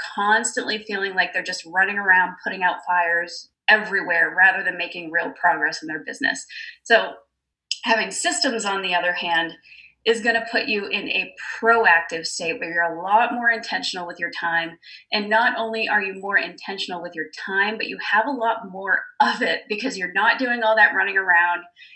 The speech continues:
you're not putting out fires, you're not in the weeds of your business. You are more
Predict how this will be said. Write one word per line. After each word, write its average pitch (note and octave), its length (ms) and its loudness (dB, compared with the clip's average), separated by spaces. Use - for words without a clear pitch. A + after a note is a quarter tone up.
you're F#3 100 -2
not B3+ 240 6
putting B3 220 -2
out A3 240 2
fires, F3 720 0
you're D#3+ 100 -8
not A#3 160 6
in B3+ 80 -2
the A#3 100 -4
weeds G#3 260 -4
of G3+ 100 -8
your G3 180 -6
business. E3+ 460 -2
You A#3+ 300 0
are A#3+ 220 2
more G#3+ 260 0